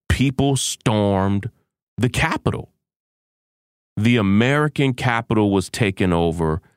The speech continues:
Lives were lost. In the months since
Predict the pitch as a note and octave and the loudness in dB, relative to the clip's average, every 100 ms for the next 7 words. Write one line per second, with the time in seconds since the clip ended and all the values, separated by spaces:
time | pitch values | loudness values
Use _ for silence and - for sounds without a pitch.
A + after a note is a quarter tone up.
0 | _ _ - F2 F#2+ A2 C#3 C#3 B2 G#2 | _ _ -8 -2 0 0 0 -2 -2 0
1 | F#2+ E2+ D#2+ E2 - - B2 D3 C#3+ B2 | 0 2 0 -2 -4 -4 0 2 2 2
2 | G#2 F#2 A2 C#3 - - - A2+ G#2 G#2+ | 2 4 2 0 -4 -8 -2 -2 -2 -4
3 | - - | -8 -10